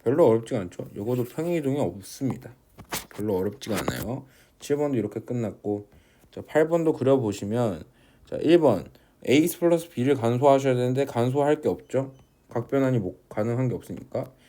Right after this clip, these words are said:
두 번째 최대 최소를 표시해야 되는데 최대는,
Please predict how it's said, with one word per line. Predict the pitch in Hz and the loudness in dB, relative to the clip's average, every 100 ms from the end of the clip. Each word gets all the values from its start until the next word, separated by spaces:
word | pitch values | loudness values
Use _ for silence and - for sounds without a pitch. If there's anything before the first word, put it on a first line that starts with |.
| _ _ _ _ | _ _ _ _
두 | - | -4
번째 | 127 139 101 | 0 0 -2
최대 | - 175 185 | 0 0 2
최소를 | 175 165 156 151 | 0 0 0 0
표시해야 | 151 151 147 | -4 0 0
되는데 | 131 123 131 | 0 -2 -4
최대는, | 131 - 165 160 160 170 196 220 | -4 2 2 2 0 0 0 -2